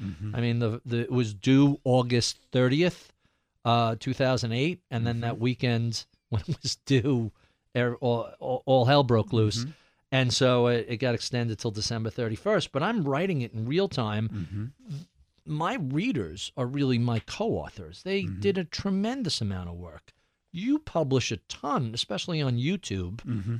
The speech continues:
Speaker 2: What's going on with some of the comments on, on YouTube? What is that like?
Speaker 1: So ninety-five to ninety-eight percent of them are really supportive, interesting dialogue. The comments, when they don't agree with you, are generally respectful, but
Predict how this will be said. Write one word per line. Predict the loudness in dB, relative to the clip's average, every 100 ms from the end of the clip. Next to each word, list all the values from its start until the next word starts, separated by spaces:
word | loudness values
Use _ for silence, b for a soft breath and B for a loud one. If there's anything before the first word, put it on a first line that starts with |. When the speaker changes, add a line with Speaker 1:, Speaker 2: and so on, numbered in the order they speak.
| -6
Speaker 2:
What's | -4 -2 -2
going | -2 -2 -2
on | -2 -2
with | -2
some | -2 -2
of | -2
the |
comments | -2 -2 0 0 -2 -4
on, | -2 -4 -4
on | -2 -2
YouTube? | -2 -4 -6 -6
What | -6 -8
is | -8
that | -8 -6
like? | -4 -6 -8 -8
Speaker 1:
So | -4 -4 -2
ninety-five | -2 0 0 0 -2 0 2 2 2
to | -2
ninety-eight | -4 -4 -4 -4 -6
percent | -6 -8 -6
of | -8
them | -8
are |
really | -6 -4 -4
supportive, | -8 -12 -8 -6 -4 -4
interesting | -6 -6 -6 -4
dialogue. | -2 -2 -2 0 -2 -4
The | -8
comments, | -14 -6 -4 -4 -4 -8 -10
when | -10
they | -8
don't | -8 -8
agree | -6 -4
with | -4 -6
you, |
are | -8
generally | -6 -6 -4
respectful, | -6 -6 -6 -6 -6 -8 -8
but | -10